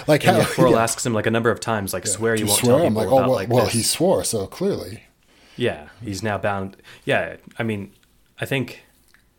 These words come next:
Speaker 2: they've mentioned unbreakable vows in the stories. Like, we know that's a thing. Uh, oh, yeah, uh, Dumbledore mentioned it when he asked, like, about, you know, if he could see Harry's cloak when they first met. And, um,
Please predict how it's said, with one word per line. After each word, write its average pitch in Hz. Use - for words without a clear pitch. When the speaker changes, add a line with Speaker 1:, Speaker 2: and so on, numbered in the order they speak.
Speaker 2:
they've 107
mentioned 127
unbreakable 101
vows 92
in 92
the 87
stories. 87
Like, 101
we 104
know 131
that's 117
a 101
thing. 85
Uh, 95
oh, 143
yeah, 107
uh, 110
Dumbledore 107
mentioned 92
it 90
when 101
he 101
asked, 95
like, 98
about, 95
you 123
know, 101
if 92
he 104
could 101
see 110
Harry's 95
cloak 95
when 92
they 87
first 90
met. 85
And, 87
um, 85